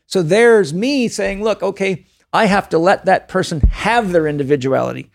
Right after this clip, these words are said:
They have to wear their own art form for a while, and all I can do is coach them or guide them at the level they're willing to accept it. And it wouldn't matter if Jesus showed up in church right now. The fact of the matter is, one, he'd be a Middle Eastern man. He'd probably get accused of,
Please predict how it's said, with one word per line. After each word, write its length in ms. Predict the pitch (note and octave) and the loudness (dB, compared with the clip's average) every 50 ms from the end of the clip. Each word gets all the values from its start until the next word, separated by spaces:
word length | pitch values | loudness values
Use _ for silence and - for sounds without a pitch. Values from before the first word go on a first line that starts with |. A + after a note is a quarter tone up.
| _ _ _ _ | _ _ _ _
They 100 | G3 G#3+ | -2 -2
have 240 | E3+ F#3 G3+ F#3+ - | 0 0 -2 -2 -2
to 80 | - F3 | -2 -2
wear 400 | D#3+ D3+ D3+ F#3 G#3 A#3 A#3+ A3 | 0 2 2 4 4 6 4 4
their 160 | F3+ E3+ F3 - | 2 2 0 0
own 200 | F3 E3+ E3+ - | 0 -2 -2 -2
art 260 | - D3+ D3+ - - | -2 -4 -4 -4 -6
form 280 | - - D#3 D3+ C#3+ D3 | -8 -8 -8 -6 -6 -8
for 180 | - D#3+ D3+ | -8 -6 -4
a 60 | D3+ D3+ | -4 -2
while, 320 | D3 D3 D3 D3+ D3+ - - | 0 0 0 0 -2 -2 -4
and 100 | E3 - | -8 -8
all 220 | - D#3 F#3+ G3 | -4 -4 -2 -2
I 120 | F#3+ F#3 F3+ | -2 -2 -4
can 160 | - E3+ D#3+ | -6 -8 -4
do 180 | D3 F3 F3 | -4 -2 -2
is 180 | E3+ D#3+ - - | -2 -2 -4 -10
coach 440 | - _ - - F3+ F#3 F3 - - | -18 _ -8 -4 -4 -4 -4 -6 -12
them 160 | - E3 E3 | -12 -10 -10
or 80 | D#3 C#3+ | -10 -6
guide 300 | C#3 D#3+ D3+ D#3 D3+ C#3+ | -4 -2 -2 -2 -2 -4
them 120 | D#3+ D#3+ | -6 -10
at 100 | - - | -10 -10
the 80 | - D#3 | -8 -4
level 300 | D#3 D#3 D#3 D3 D3+ D3+ | -4 -2 -2 -2 -2 -2
they're 160 | C#3+ C#3+ D3 | -2 -2 -2
willing 340 | C#3+ D#3 D#3 D3+ D3 C#3+ C#3 | -2 -2 -2 -2 -2 -4 -4
to 120 | - - C#3 | -2 -2 -2
accept 440 | C3+ - - - A#3+ C4 - - G3 | -2 -4 -4 -2 0 -2 0 0 -2
it. 140 | - - _ _ _ _ _ _ _ | -2 -2 _ _ _ _ _ _ _
And 120 | - F3+ F#3 | -2 0 0
it 100 | - F#3 | 2 2
wouldn't 260 | G#3 A#3 G3+ G#3 G3 | 2 0 0 0 0
matter 320 | G3 F#3+ G3+ G3 F3+ F#3 | 0 2 2 2 2 0
if 140 | F#3 D3 C#3 | 0 -2 -2
Jesus 440 | B2+ D3+ G#3+ A#3 G#3 F3+ G#3+ - - - | -2 0 2 2 4 2 0 0 -2 -4
showed 340 | - - A3 G#3+ G#3 G3+ | -2 0 2 2 4 4
up 160 | G3 F#3+ F#3+ - | 2 2 2 -2
in 120 | F#3 F3 | -4 -6
church 340 | - - G3+ G3 D#3+ - - | -4 -2 -2 -2 -2 -2 0
right 220 | F#3+ F#3 F3 D#3 | 0 0 0 0
now. 200 | F#3 F#3+ F#3+ F#3+ | 0 0 0 0
The 100 | E3 D#3 C#3 | 0 -2 -4
fact 360 | - - E3 E3+ F3 - F3 | -4 -2 -2 -2 -2 -2 -6
of 60 | D#3 | -8
the 60 | E3+ | -6
matter 360 | E3 E3 D#3+ E3+ E3 D#3+ D#3+ | -4 0 0 0 0 0 0
is, 220 | F3 F3+ F#3 - - _ _ _ _ _ _ | 0 0 0 -2 -6 _ _ _ _ _ _
one, 360 | C3+ D#3+ F3+ F#3 G3 G3 G3 - _ _ _ _ _ _ _ _ _ | -2 0 2 2 2 0 -2 -6 _ _ _ _ _ _ _ _ _
he'd 200 | - E3+ D#3 C#3+ | 0 0 2 2
be 140 | G3 F#3+ | 2 2
a 40 | F3+ | 2
Middle 300 | F3 F3+ F#3 E3+ E3+ E3+ | 4 2 2 2 4 4
Eastern 360 | F3 F3+ - - E3 D#3+ D#3+ | 2 2 0 -2 -2 -2 0
man. 340 | D#3+ E3 E3 E3 E3+ F3 D#3 - _ _ _ _ _ _ | 0 0 0 0 0 0 -2 -4 _ _ _ _ _ _
He'd 180 | - D3 - | -6 -6 -2
probably 260 | - F#3+ F#3+ E3+ E3 D#3 | 0 0 2 2 2 2
get 160 | C#3+ F3+ - | 2 2 0
accused 540 | D#3+ - - - F#3+ F#3 F#3 F3 C3+ - - | 0 -2 -4 -2 -2 0 0 0 -2 -4 -6
of, 100 | B2 | -6